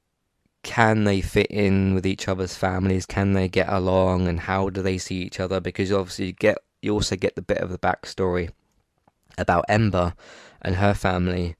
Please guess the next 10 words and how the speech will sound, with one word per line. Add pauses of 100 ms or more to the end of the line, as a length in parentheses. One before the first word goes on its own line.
(440)
in
terms
of
everybody
sees
the
fire
people
as,
like,